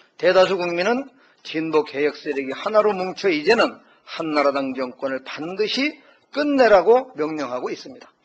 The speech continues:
이천십이 년 내년 총선과 대선을 앞둔 지금 사사로운 이해 따위는 과감히 던져버리고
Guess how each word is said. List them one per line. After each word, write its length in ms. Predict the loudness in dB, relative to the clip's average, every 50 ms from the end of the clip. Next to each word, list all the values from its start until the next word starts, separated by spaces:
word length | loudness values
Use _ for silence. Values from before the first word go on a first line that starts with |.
| _ _ _ _ _ _ _ _ _ _ _ _ _ -8
이천십이 800 | -6 -6 -6 -4 0 0 0 0 0 -2 0 0 0 0 0 0
년 260 | -2 -2 -4 -8 -16 _
내년 400 | -6 -4 -2 0 0 -2 -2 -6
총선과 720 | -10 -8 -8 -8 -6 -6 -4 -4 -4 -4 -2 -2 -2 -2 -2
대선을 500 | -6 -6 -4 -4 -4 -4 -4 -4 -2 0
앞둔 380 | -2 -2 -2 -6 -12 -10 -10
지금 320 | -10 -8 -6 -4 -4 -6 -6 -12 _ _ _ _ _ _ _ _
사사로운 680 | -16 -10 -6 -4 -2 0 2 2 4 4 2 0 -2 -4
이해 320 | -6 -4 -2 -2 -2 0
따위는 460 | 2 2 2 2 0 -2 -6 -6 -8
과감히 540 | -16 -12 -6 -4 -2 0 2 0 0 0 -2
던져버리고 800 | -4 -6 -4 2 2 2 4 2 0 -2 -2 -2 -2 -2 -4 _